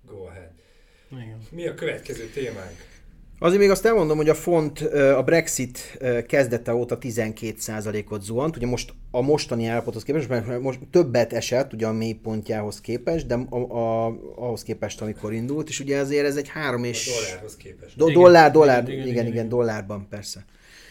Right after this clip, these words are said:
Speaker 3: G D P U S D.
Speaker 2: Ugye kétezer-tizenhatban volt a szavazás, kétezer-tizenhat, ö, ö,
Speaker 3: Három és
Speaker 2: jú-,
Speaker 3: fél év.
Speaker 2: jú-, igen, júniu-, igen, júniusában gyakorlatilag a fontnak, a font dollárról beszélünk,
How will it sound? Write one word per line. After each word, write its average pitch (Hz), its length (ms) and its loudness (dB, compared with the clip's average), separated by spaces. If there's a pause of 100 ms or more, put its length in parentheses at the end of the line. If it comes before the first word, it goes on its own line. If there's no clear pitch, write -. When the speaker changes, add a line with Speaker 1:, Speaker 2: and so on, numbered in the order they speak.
(380)
Speaker 3:
G 143 120 -2
D 131 140 0
P 123 100 -14
U 117 240 0
S 98 80 -10
D. 101 200 -6 (160)
Speaker 2:
Ugye 143 120 -8
kétezer-tizenhatban 139 1120 -4
volt 123 220 -6
a 113 60 -12
szavazás, 170 640 -8
kétezer-tizenhat, 127 1800 -6 (600)
ö, 120 80 -12
ö, 117 1160 -10
Speaker 3:
Három 120 220 0
és 170 100 4
Speaker 2:
jú-, 160 60 0
Speaker 3:
fél 120 180 0
év. 110 140 -2
Speaker 2:
jú-, 165 80 -6 (120)
igen, 131 420 -6
júniu-, 151 420 0
igen, 127 260 -8
júniusában 135 720 -2
gyakorlatilag 127 600 -10
a 120 60 -8
fontnak, 131 580 -10
a 113 60 -14
font 151 260 -4
dollárról 123 380 -6
beszélünk, 165 600 -6